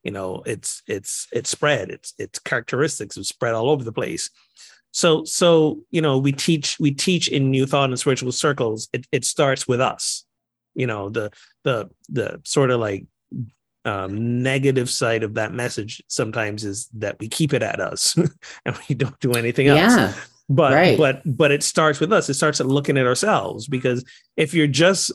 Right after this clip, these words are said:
Speaker 1: out there in the world, sort of like, you know, "I'm gonna do this good thing or say this good thing," but not looking at how we've internalized the messaging ourselves,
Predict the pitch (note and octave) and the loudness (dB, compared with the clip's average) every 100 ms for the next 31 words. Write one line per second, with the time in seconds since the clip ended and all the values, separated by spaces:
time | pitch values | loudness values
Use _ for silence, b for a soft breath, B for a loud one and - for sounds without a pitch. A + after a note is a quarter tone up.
0 | _ D#3 C#3 C#3 D3 C#3+ B2+ C3 C3 C3 | _ 0 2 4 4 4 4 6 6 4
1 | C3 - B2 A#2+ A2 G#2 - A2+ B2 F#2+ | 2 2 2 2 0 -2 -6 -4 -2 -4
2 | F#2 F2+ _ _ _ _ - B2+ B2+ A#2 | -8 -14 _ _ _ _ -4 0 0 0
3 | B2+ C#3 C3+ C3+ - C3 C3 B2+ A#2+ A2+ | 2 4 4 0 2 0 0 -2 -2 -2
4 | C3+ B2 B2+ - B2+ C3+ D3 B2+ A2+ A2+ | 0 0 -2 -2 -4 0 -2 0 -2 -2
5 | B2 B2+ B2+ C3 C#3 C3 A#2 A#2+ _ A#2 | -2 0 2 2 2 -2 -2 -6 _ -4
6 | A2 - B2 B2 A#2+ A#2+ B2 A#2+ - A#2+ | -4 -2 -2 -2 -4 -4 -6 -6 -4 -2
7 | A#2 C#3+ D3 B2+ - A#2+ C#3 E3+ C#3 A#2+ | 0 0 2 0 -4 -2 -2 0 -2 0
8 | A2 - F#3 C3+ G#2 G#2+ - _ | -2 2 4 4 0 -2 -6 _